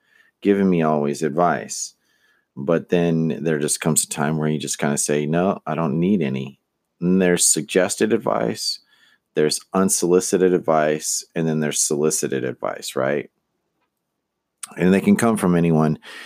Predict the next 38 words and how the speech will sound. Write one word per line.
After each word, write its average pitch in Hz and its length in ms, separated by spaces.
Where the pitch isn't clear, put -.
They 110 100
can 113 100
come 113 160
from 85 220
pretty 92 180
much 82 240
friends, 95 400
family, 78 500
mostly 87 560
family, 73 540
um, 73 640
or 85 120
friends 92 420
seeing 87 400
you 82 80
in 78 80
a 76 80
tough 76 240
spot, 80 580
or 85 540
you 87 180
may 87 260
be 78 460
what 80 320
they're, 76 320
what 80 400
they 82 100
call 69 320
solicited 87 560
advice, 73 420
asking 73 580
for - 280
it. - 160
You 78 140
know 76 100
what 76 120
I 76 40
mean? 78 320